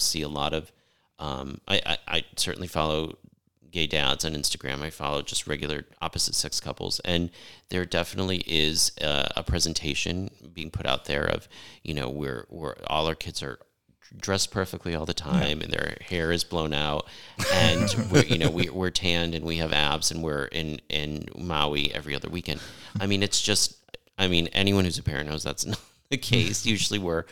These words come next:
Speaker 1: running around trying to get our kids to school and hold down jobs and feed the dog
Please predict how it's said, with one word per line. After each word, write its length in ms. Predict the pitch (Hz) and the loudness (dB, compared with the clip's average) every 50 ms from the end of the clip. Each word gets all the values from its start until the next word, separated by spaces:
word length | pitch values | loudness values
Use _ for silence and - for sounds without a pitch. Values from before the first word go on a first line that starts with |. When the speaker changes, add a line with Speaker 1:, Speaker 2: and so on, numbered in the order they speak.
| - - - - - | -18 -20 -20 -18 -14
Speaker 1:
running 400 | - 85 85 87 87 85 92 98 | -10 -4 0 2 4 4 4 4
around 240 | 98 92 85 82 87 | 4 2 2 2 0
trying 200 | 85 - 85 76 | 0 -2 -2 -2
to 60 | 80 | -2
get 140 | 78 80 80 | -2 -2 -4
our 60 | 80 | -4
kids 260 | 80 - 85 - - - | -6 -8 -4 -2 -2 0
to 80 | - | 2
school 580 | - - - 90 92 92 95 95 92 92 87 - - | 2 2 2 2 0 2 2 2 2 0 0 0 0
and 300 | 76 73 73 78 76 - | 2 2 2 0 0 -6
hold 240 | - - 71 73 - | -6 -6 -6 -4 -2
down 220 | 69 62 73 78 | -2 -2 -2 -2
jobs 440 | 76 73 73 76 - - - - - | -2 -2 -2 -2 -2 -2 -2 -2 -2
and 100 | 71 71 | -4 -4
feed 200 | - - 76 - | -8 -8 -6 -6
the 80 | - - | -6 -2
dog 420 | - 76 71 69 71 76 - | 0 0 2 2 2 0 -2